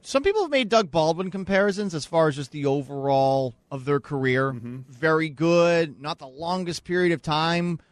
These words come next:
Speaker 1: for success, a couple of years where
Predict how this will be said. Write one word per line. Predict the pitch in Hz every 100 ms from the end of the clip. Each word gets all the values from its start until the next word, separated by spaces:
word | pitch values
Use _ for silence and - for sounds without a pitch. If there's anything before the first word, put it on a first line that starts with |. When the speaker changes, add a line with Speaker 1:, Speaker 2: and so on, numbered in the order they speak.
| _ _ _
Speaker 1:
for | 180 180
success, | 170 - 175 175 156
a | 151
couple | - 165 - 180
of | 175
years | 147 170 175 180 175 143
where | 165 175 165